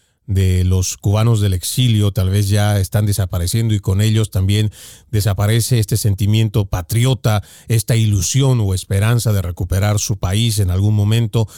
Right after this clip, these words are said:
o de hacer lo que fuera necesario para que vean nuevamente a su Cuba libre. Lo puedo entender,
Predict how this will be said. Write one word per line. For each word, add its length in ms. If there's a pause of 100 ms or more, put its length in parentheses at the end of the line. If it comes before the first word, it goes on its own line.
(180)
o 140
de 80
hacer 260
lo 140
que 80
fuera 260
necesario 680
para 260
que 240 (260)
vean 380
nuevamente 500
a 40
su 140
Cuba 260
libre. 380
Lo 140
puedo 240
entender, 600